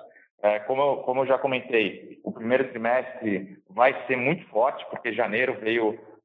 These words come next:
é, com volume muito grande de negócios e o pipeline de, de contratos também tá muito grande, né? E só reforçando o, o, o, o ponto da última pergunta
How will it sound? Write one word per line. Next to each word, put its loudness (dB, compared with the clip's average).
é, 2
com -8
volume 2
muito -2
grande 0
de -6
negócios 0
e -2
o -6
pipeline 0
de, -2
de -2
contratos 0
também 0
tá 0
muito -4
grande, 0
né? 2
E -4
só 0
reforçando -2
o, 0
o, 2
o, 0
o -10
ponto 2
da -2
última 0
pergunta -2